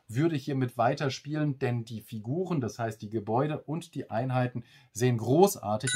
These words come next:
aus und tragen so viel dazu bei, das Thema Command and Conquer, also den Mechanismus mithilfe des, der Miniaturen zu transportieren und damit dieses Command and Conquer Feeling in mir aufkommen zu lassen.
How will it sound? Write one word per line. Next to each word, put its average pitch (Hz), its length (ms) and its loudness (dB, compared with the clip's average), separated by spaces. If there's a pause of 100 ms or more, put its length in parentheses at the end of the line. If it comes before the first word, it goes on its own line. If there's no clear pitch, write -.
aus 127 300 2 (1800)
und 123 320 0
tragen 107 400 -2
so 104 400 2
viel 117 600 0 (580)
dazu 110 420 2
bei, 113 580 0
das - 240 -8
Thema 135 420 0
Command 101 520 0
and 101 80 -8
Conquer, 135 560 -2
also 92 160 -10
den 95 240 -8
Mechanismus 156 1040 -4
mithilfe 104 420 -8
des, - 300 -8 (340)
der 98 100 -4
Miniaturen 143 800 -2
zu - 160 -8
transportieren 123 880 -4
und 104 320 -8
damit 147 540 2 (160)
dieses 113 320 -6
Command 101 520 -6
and 104 120 -8
Conquer 113 380 -4
Feeling 107 480 -8
in 95 280 -6
mir 147 320 0
aufkommen 92 460 -12
zu - 180 -16
lassen. - 360 -18